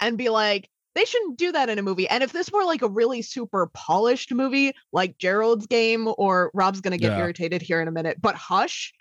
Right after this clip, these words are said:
Speaker 1: like, that would have stuck
Speaker 2: Mm-hmm.
Speaker 1: out like a sore thumb because it's
Speaker 2: Yeah.
Speaker 1: just, like, awkward and it, like, almost immersion breaking. But I feel like as a collection of awkward moments, it really added to the experience for me.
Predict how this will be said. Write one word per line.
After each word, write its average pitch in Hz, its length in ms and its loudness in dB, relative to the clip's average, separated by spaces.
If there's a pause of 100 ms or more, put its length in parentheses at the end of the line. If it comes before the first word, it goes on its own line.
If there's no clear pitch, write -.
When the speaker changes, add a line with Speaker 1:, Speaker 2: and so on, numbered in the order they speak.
(260)
Speaker 1:
like, 214 300 0 (200)
that 247 240 2
would 311 120 -2
have 247 100 -8
stuck 220 300 -2
Speaker 2:
Mm-hmm. 220 60 -4
Speaker 1:
out 214 140 0
like 190 160 -4
a 175 60 -6
sore 180 380 0
thumb 233 600 0 (340)
because 220 340 0
it's 190 160 0
Speaker 2:
Yeah. 180 80 -8
Speaker 1:
just, 208 160 -8
like, 180 340 -4
awkward 185 480 0
and 170 140 -2
it, 147 140 -10
like, 175 220 -2 (340)
almost 240 320 4
immersion 196 340 -2
breaking. 180 300 -2
But 185 140 0
I 220 80 2
feel 339 180 -2
like 330 200 0
as 214 200 -2
a 202 60 -2
collection 180 600 -6
of 269 100 2
awkward 247 480 2
moments, 277 560 -4 (380)
it 277 160 4
really 233 500 2
added 190 320 0
to 185 60 -6
the 175 160 -4
experience 139 680 -14
for - 180 -12
me. 107 380 -6